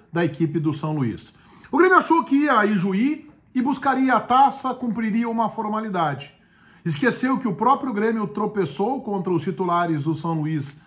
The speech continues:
na Arena. O Internacional teve dificuldades e também empatou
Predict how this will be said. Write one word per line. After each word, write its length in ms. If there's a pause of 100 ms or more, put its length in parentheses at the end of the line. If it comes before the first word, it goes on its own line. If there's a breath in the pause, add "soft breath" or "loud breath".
(140 soft breath)
na 140
Arena. 560 (280 loud breath)
O 120
Internacional 680
teve 200
dificuldades 640
e 60
também 460
empatou 580